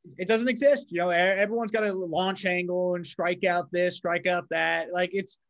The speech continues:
it's, it, it's just, it's gone too far, man. Put the ball in play. That's what makes D J LeMahieu amazing. That's what makes him underpaid. Like, yeah, like, who would you rather have in a big spot? George Springer or D J LeMahieu?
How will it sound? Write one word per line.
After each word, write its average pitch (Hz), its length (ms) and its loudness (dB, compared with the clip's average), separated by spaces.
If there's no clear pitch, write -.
it's, 196 560 -4
it, 196 220 -4
it's 190 200 -10
just, 214 280 -6
it's 180 160 -6
gone 226 260 0
too 233 220 -4
far, 190 220 0
man. 131 240 -2
Put 208 140 -6
the 226 60 -4
ball 208 200 -2
in 190 120 -6
play. 202 160 -2
That's 180 200 0
what 214 100 -2
makes 208 200 -6
D 202 180 -6
J 196 140 -2
LeMahieu 175 500 -4
amazing. 143 440 -6
That's 135 220 -6
what 190 100 -6
makes 185 200 -4
him 180 120 -10
underpaid. 165 680 -8
Like, 135 180 -6
yeah, 190 160 -4
like, 190 180 -2
who 254 80 -2
would 269 140 0
you 240 80 -6
rather 233 240 4
have 196 220 4
in 151 80 0
a 143 40 -2
big 156 180 -4
spot? 147 380 -6
George 190 300 2
Springer 214 500 -4
or 160 120 -4
D 180 180 -2
J 185 140 0
LeMahieu? 180 540 -2